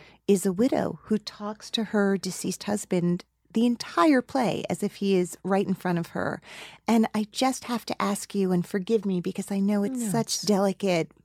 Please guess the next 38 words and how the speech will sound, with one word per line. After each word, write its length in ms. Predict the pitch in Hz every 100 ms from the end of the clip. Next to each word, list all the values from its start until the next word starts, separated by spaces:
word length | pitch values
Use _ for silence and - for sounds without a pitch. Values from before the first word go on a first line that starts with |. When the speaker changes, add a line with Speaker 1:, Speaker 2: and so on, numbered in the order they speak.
| _
Speaker 1:
timing 400 | 208 214 208 196
Speaker 2:
Mm-hmm. 80 | 180
Speaker 1:
and 160 | 175 -
information, 720 | 185 180 190 185 185 - 175
but 260 | 170 180 185 - - - _
what 300 | - 185 254
has 260 | - 311 294
that 260 | 220 220 -
been 300 | 208 202 196
like? 480 | - 330 - - -
And 260 | 202 202
was 180 | 202 208
that 280 | - 233 -
part 320 | - 233 247
of 80 | 220
the 80 | 214
decision? 800 | 190 180 208 208 214 190 180 170 - - -
Obviously, 880 | 226 233 247 233 220 220 208 202 - _ _ _
it 160 | 190 -
seemed 400 | - 285 294 269
to 140 | -
me 220 | 196 170
that 180 | 160 170
the 60 | 170
schedule 580 | - - 226 202 208 175
would 140 | 170
be 140 | 165 180
a 20 |
great 320 | 160 185 185
way 160 | 180 175
to 120 | 165
kind 200 | - 170
of 100 | 160
ease 320 | - 196 196 180
yourself 480 | 170 - 170 165 _
back 260 | 175 175 -
into 360 | 175 165 -
work 340 | 170 160 165